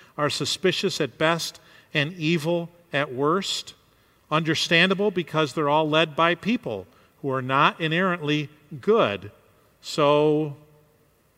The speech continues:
corporations, institutions,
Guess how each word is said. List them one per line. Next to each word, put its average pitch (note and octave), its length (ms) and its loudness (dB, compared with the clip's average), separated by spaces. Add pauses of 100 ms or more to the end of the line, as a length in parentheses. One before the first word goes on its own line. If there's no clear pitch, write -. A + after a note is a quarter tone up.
(1900)
corporations, E3+ 1120 0
institutions, F3 1120 -4